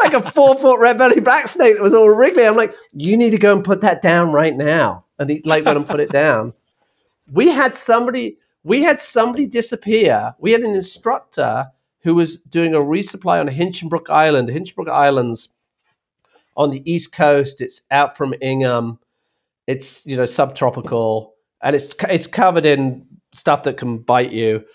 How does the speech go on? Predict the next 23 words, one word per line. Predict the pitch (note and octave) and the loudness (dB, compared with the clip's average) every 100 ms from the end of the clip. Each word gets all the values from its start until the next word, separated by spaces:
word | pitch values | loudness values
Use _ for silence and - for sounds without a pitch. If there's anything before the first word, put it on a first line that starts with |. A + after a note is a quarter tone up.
| _ - | _ -12
And | B2+ | -10
it's | - | -2
got | D#3 | 0
a | |
lot | D#3 D#3 | 2 0
of | D3+ | 0
crocodiles | C#3+ B2+ B2 A#2 A2+ B2 | -4 -2 -2 -2 -2 -6
in | |
that | A2+ A2+ | -8 -8
area. | G#2+ G#2 G#2+ G#2+ G#2+ _ _ - | -8 -6 -6 -8 -10 _ _ -4
And | D3 E3 | -2 0
we | F#3+ | 0
had | G3 | -2
somebody | F3+ F#3 F3 | 0 0 0
who | E3 | -2
didn't | D#3+ D#3+ F#3 | -2 -4 -6
come | - D#3 D3+ | -4 -2 0
in | E3 | 0
that | C#3+ A#2+ | -2 -4
night. | C3 C3+ A2 - | -2 -2 -2 -6
So | - - | -6 -2
we | D#3+ | 4
were | F#3+ | 4